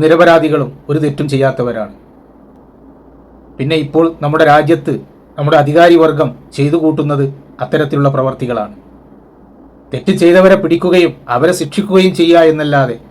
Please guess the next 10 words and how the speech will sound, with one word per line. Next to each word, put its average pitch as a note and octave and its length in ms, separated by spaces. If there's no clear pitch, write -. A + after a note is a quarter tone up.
അതിൻ്റെ D#3+ 300
പേരിൽ D3 220
മറ്റുള്ളവരെ D#3 520
വേട്ടയാടുകയും C#3+ 760
അവരുടെ C#3+ 320
വീടുകളും D3 460
മറ്റും C3+ 260
ഒക്കെ C#3 240
തകർത്ത് C#3+ 340
തരിപ്പണമാക്കി C#3+ 680